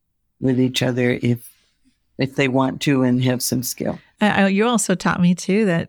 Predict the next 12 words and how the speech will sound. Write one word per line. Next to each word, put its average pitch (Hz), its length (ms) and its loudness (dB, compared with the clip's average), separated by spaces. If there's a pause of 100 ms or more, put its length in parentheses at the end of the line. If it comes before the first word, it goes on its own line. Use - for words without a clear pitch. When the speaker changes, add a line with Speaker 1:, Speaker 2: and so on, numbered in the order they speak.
(140)
Speaker 2:
you 165 120 2
know, 175 60 4
even 180 560 0 (280)
saying 180 300 2
that 170 160 0
power 170 400 2
is 160 200 0
neutral 160 580 0 (240)
is 165 180 -2
often 160 320 -2
an 160 140 2
unpopular 160 800 0